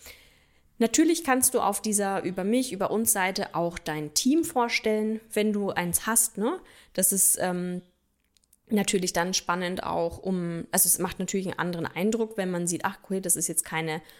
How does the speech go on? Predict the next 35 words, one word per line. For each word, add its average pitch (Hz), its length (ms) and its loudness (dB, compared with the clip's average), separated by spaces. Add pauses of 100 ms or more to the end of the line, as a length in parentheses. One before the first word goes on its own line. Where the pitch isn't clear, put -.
(120)
One-Woman-Show, 226 1040 2 (280)
sondern 190 380 0
da 175 100 2
steckt 175 240 -6
ein 170 60 -4
ganzes 160 320 2
Team 269 220 4
dahinter. 214 360 2
Das 185 160 0
kann 180 180 -4
wichtig 202 280 -2
sein, 180 200 2
wenn 170 100 -2
es 175 80 -6
um 170 120 -6
einen 170 380 -6
Betreuungsaspekt 208 1080 0
geht, 190 260 -2
ne? 196 80 0
Also 214 200 0
wenn 180 160 -4
du 180 80 -6
eine 175 200 -4 (320)
längerfristige 190 800 2
Zusammenarbeit 175 880 -2
hast, 175 400 0
wo 165 420 -2
KundInnen 175 580 -2 (340)
gerne 180 240 2
eine 180 200 -2
Ansprechpartnerin 180 760 -2
oder 175 120 -4
einen 165 100 -4
Ansprechpartner 190 800 -2
immer 180 380 -4